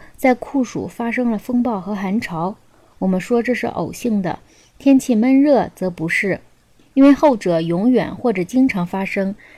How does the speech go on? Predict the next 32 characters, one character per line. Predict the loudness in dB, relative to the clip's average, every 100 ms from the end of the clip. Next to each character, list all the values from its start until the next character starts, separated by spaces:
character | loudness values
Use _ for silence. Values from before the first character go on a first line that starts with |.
| _
前 | -10 -4 0
者 | 2 2
则 | 0 -6
不 | -4 -4
然。 | -4 -8 -12 -18 _ -20 -20 _
一 | -2 2
个 | 4
人 | 2 0
白 | -2 -2 -2
净 | 0 0 0
是 | -4 -4
偶 | -4 -6
然 | -8 -8 -4
的， | -4 -6 _ _ -6
既 | -4
不 | 0 -2
永 | 0 0
远 | 0 0 -2 -4
也 | -4
不 | -6
经 | -2 -2
常， | -2 -4 -6 -6 _ _ _ -2
所 | 4
以 | 4
偶 | 4 0 -2
性 | -2 -2 -2 -6
却 | -6
不 | -4 -4
是 | -4
偶 | -4 -4
然 | -6 -6
的。 | -4 -4